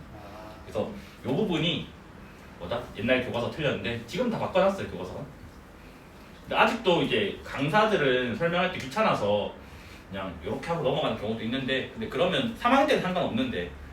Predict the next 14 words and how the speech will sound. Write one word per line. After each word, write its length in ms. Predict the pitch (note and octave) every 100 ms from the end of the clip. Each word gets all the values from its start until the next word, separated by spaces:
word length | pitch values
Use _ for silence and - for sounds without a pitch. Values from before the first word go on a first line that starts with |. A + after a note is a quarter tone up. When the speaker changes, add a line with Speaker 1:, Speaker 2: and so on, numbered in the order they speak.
| -
Speaker 2:
이 60 | C#3
학년 160 | C#3
때는 180 | - F2
문제가 260 | G2 B2+ B2
생기기 360 | E3 - F#2 -
때문에 380 | E2+ D#2+ G2+ - - - -
어, 80 | - - - - - -
빈칸책이 500 | - A2+ C#3 B2+ F#2+ -
나올 140 | G2
수도 180 | G2+ A2+
있잖아, 180 | G#2 -
이게. 220 | - - -
맞아? 140 | E2 - - - - - - - - - - - - -
물론 240 | F2+ F2+